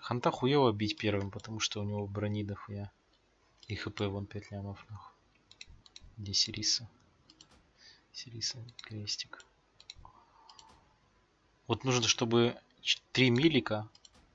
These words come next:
ромбик, квадрат и треугольник были на вас. Это самые опасные милики.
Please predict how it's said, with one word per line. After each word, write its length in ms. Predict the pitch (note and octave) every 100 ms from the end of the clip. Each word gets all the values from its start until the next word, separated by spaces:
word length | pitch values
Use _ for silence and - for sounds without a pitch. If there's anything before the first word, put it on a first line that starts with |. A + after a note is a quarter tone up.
| _
ромбик, 480 | A2+ C#3 B2 G#2+ - -
квадрат 460 | - G#2+ A2 A#2+ -
и 80 | A2
треугольник 640 | - G#2 A#2+ C3 G#2+ -
были 260 | A#2+ A2 A2+
на 160 | G#2+ G2+
вас. 360 | G2+ G2 - _ _ - _ _ - - - - _ _ -
Это 160 | G2
самые 380 | - A2 G#2+ G#2
опасные 420 | G2+ A2 - G#2+
милики. 480 | G#2 G#2 G#2 - A#2